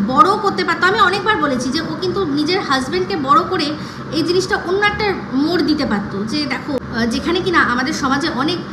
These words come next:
হাজব্যান্ডরাই তাদের বউদেরকে, আহ, চাকরি করতে দেয় না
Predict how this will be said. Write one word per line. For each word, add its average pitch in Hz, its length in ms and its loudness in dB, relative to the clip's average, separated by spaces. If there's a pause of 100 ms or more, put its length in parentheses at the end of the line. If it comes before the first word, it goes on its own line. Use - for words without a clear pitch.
(160)
হাজব্যান্ডরাই 277 500 0 (140)
তাদের 269 240 -2
বউদেরকে, 311 640 -2
আহ, - 520 -8
চাকরি - 420 0
করতে 480 280 2
দেয় 285 180 6
না 247 200 2